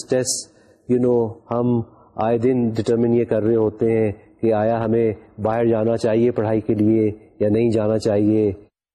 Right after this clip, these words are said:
کس قسم کا اسکور ہوگا تو ہمیں اسکالرشپس ملیں گی، کس قسم کا اسکور ہوگا تو ہمیں، you know، کس قسم کی جاب ملے گی، کس یونیو-، آج کل اگر آپ دیکھیں تو یونیورسٹیوں کے داخلے بھی جو ہیں،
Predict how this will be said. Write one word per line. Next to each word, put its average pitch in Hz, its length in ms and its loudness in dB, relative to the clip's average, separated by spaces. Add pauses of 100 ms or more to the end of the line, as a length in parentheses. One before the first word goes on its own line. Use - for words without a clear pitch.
(340)
کس - 160 -4
قسم 127 260 -2
کا 127 80 0
اسکور 117 340 0
ہوگا 113 260 0
تو 117 140 0
ہمیں 117 220 0
اسکالرشپس - 760 -4
ملیں 113 280 2
گی، 107 320 2
کس - 440 -6
قسم 127 260 0
کا 123 60 0
اسکور 117 320 0
ہوگا 113 320 2
تو 117 160 -2
ہمیں، 117 260 0 (380)
you 123 100 2
know، 123 200 0 (340)
کس - 180 -4
قسم 131 260 -2
کی 120 120 0
جاب 117 280 0
ملے 117 260 2
گی، 117 300 2 (920)
کس - 220 -2
یونیو-، 127 300 2 (200)
آج 113 240 -4
کل 123 140 0
اگر 113 160 0
آپ 110 180 -2
دیکھیں 107 360 0
تو - 320 -8
یونیورسٹیوں 113 640 2
کے 113 100 0
داخلے 98 420 -2
بھی 127 100 0
جو 120 140 2
ہیں، 110 240 0